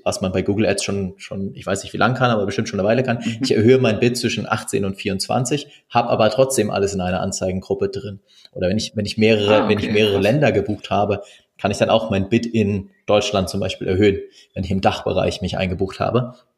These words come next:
Speaker 1: Ähm, das ist eine Sache, die wird aktuell über die A P I, äh, angeboten. Das heißt, ähm, der ein oder andere F M P bietet das an.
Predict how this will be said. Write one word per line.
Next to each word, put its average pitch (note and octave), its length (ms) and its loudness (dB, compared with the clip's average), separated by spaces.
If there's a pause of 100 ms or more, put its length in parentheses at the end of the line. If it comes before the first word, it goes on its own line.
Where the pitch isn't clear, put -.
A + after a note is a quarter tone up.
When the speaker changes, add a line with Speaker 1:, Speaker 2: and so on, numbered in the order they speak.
(400)
Speaker 1:
Ähm, G#2 400 4
das A2 160 4
ist C3 60 2
eine A#2 100 0
Sache, A2 180 4
die G#2+ 60 4
wird G2+ 120 2
aktuell G#2 320 2
über G#2 120 2
die G2+ 120 2
A G2+ 60 4
P G2+ 140 2
I, G2+ 260 2 (560)
äh, - 60 -12
angeboten. C#3+ 1040 2
Das - 100 -14
heißt, - 220 0
ähm, F#2 300 -2 (320)
der - 100 -2
ein G2 100 0
oder G2+ 200 4
andere G2+ 580 0
F - 260 -4
M F#2+ 140 0
P A#2 160 0
bietet G#2 280 0
das F#2+ 160 2
an. C3+ 300 0